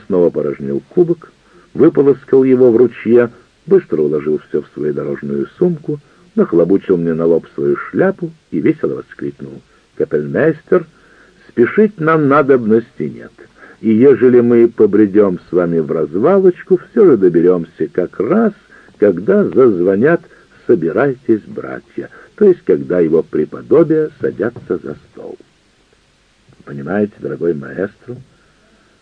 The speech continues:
что я немало не возражал против предложения веселого отца Гилария. Напротив, мне пришлась очень по душе мысль отправиться в монастырь, который в некотором отношении мог стать для меня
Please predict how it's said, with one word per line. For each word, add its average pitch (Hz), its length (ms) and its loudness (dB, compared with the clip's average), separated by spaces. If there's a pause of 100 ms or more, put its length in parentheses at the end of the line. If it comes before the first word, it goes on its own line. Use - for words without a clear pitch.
(120)
что - 220 -4
я 85 80 4
немало 101 420 2
не 123 120 2
возражал 156 560 4
против - 360 -8
предложения 78 680 -4
веселого 78 540 -4
отца 78 280 -6
Гилария. 110 560 2
Напротив, 92 640 0 (720)
мне 92 160 0
пришлась 107 520 0 (240)
очень 123 360 0
по 147 120 0
душе 156 480 -2 (180)
мысль 170 400 -4
отправиться 76 560 -6
в 71 100 -8
монастырь, 71 640 -8 (460)
который 80 240 -2
в 71 80 -6
некотором 95 420 -2
отношении 101 580 -2
мог 92 240 -4
стать 95 260 -4
для 92 140 -2
меня 95 320 -4